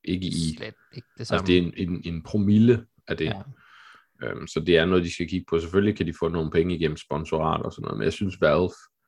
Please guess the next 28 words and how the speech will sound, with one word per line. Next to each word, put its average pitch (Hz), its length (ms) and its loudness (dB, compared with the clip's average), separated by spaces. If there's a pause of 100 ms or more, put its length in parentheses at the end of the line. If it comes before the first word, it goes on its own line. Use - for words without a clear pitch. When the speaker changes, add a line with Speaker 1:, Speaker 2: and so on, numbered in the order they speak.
(720)
Speaker 1:
altså, 92 260 2 (520)
det, 104 100 6
der 117 60 8
holder 92 320 6
Valve 87 280 4 (340)
relevant 82 540 0 (280)
i 85 160 -2
e-sportscenen, 82 760 -6
det 90 180 4
er - 300 -4
ude-, 107 380 2 (200)
altså, - 180 -6
det 95 300 4
er 82 40 0
selvfølgelig 98 640 -2
Counter-Strike 80 600 0
og - 60 -10
så 82 100 -4
også 80 200 -2
Dota, 82 340 -2
men, 73 260 -6
men 67 140 -8
Dota 90 300 -2
er - 100 0
jo 73 180 -2
langt 87 340 -2
det - 100 -14
største. - 380 -4